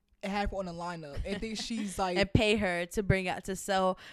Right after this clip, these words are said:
Speaker 2: to sell out
Speaker 1: Well, a lot of
Speaker 2: seats.
Speaker 1: people that actually are there are there to see Nicki Minaj. At the end of the day, I know, you know, we laugh at artists from time to time, like, we joke about stuff,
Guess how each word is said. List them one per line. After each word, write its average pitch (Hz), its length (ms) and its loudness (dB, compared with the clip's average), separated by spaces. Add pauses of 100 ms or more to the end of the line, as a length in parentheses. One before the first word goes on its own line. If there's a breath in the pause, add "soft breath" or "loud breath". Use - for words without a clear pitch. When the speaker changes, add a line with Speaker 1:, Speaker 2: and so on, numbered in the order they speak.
(160 loud breath)
Speaker 2:
to 247 120 -2
sell 214 540 0
out 208 180 4
Speaker 1:
Well, 240 180 12
a - 20 10
lot 220 200 12
of 247 40 10
Speaker 2:
seats. - 80 8
Speaker 1:
people 233 360 8
that 196 360 6
actually 185 600 -2
are 165 200 0
there 170 280 -2
are 156 140 -6
there 160 160 -12
to 165 60 -12
see 165 140 -8
Nicki 156 220 -6
Minaj. 151 480 -10 (100)
At 190 180 2
the 190 120 0
end 202 120 2
of 214 80 4
the 196 60 -2
day, 190 220 2
I 185 160 0
know, 180 420 0 (680 soft breath)
you 190 140 -2
know, 165 340 -2 (1000)
we 220 220 6
laugh 190 580 2
at 185 200 -6
artists 185 500 2
from 180 140 -4
time 185 220 2
to 180 140 -2
time, 175 300 -2
like, 170 100 0
we 170 140 -2
joke 170 240 0
about 185 240 -2
stuff, 185 280 0